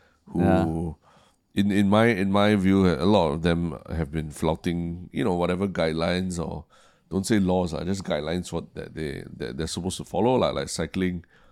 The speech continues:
Speaker 1: the single file or, or keeping to the leftmost lane and, and everything, lah.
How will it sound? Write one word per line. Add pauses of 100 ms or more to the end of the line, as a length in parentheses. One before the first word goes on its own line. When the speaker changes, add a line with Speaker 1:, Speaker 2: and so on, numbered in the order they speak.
(200)
Speaker 1:
the
single
file
or,
or
keeping
to
the
leftmost
lane
and,
and
everything,
lah.